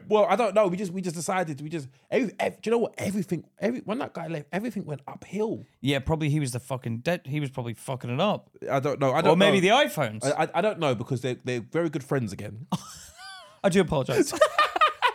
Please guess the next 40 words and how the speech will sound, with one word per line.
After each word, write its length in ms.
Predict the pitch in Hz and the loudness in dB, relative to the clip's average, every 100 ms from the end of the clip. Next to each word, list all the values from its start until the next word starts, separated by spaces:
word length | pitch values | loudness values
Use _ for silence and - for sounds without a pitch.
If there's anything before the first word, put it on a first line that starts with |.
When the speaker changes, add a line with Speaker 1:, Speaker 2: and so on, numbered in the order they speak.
| - - - - | -2 -20 -20 -6
Speaker 1:
They're 120 | - 175 | 0 6
very 180 | 220 | 6
good 140 | 208 180 | 4 2
friends. 160 | 175 139 | 2 4
But 100 | 214 | 4
Speaker 2:
Is, 60 | |
Speaker 1:
the 60 | 151 | 6
Speaker 2:
did 140 | 196 | 8
he 160 | 214 285 | 8 6
Speaker 1:
other 80 | 254 | 4
Speaker 2:
regret 340 | 160 139 - | 6 4 4
that? 180 | 240 240 | 0 -2
'Cause 140 | 175 | -2
I'd 160 | 208 196 | -2 -2
be 80 | 147 | -6
like, 160 | 123 | -8
"Oh, 180 | 123 120 - | -8 -10 -8
bollocks." 340 | 117 98 - | -8 -8 -6
Speaker 1:
No, 120 | 131 | -2
Speaker 2:
I 40 | 135 | 2
Speaker 1:
no, 120 | 135 | 2
Speaker 2:
don't 100 | 123 | 0
Speaker 1:
no. 120 | 135 | 0
Speaker 2:
know. 60 | 113 | 0
Speaker 1:
Do 100 | - | 0
you 40 | 147 | 2
know 100 | 170 | 2
what? 160 | - | 0
He 160 | 139 151 | -2 -4
did, 360 | 196 220 - - _ | -2 -4 -6 -16 _
he 240 | 131 151 | -6 -4
did, 380 | 131 208 196 - | -2 -4 -4 -8
<laughs> 60 | - | -6
me 320 | 123 151 151 | -2 -2 -2
and 60 | 156 | -2
my 100 | 147 | -4
cousin, 340 | 135 120 110 | -4 -4 -4
Joe, 160 | 101 95 _ | -6 -10 _
he 120 | - 139 | -8 -6
did 320 | 220 208 | -4 -6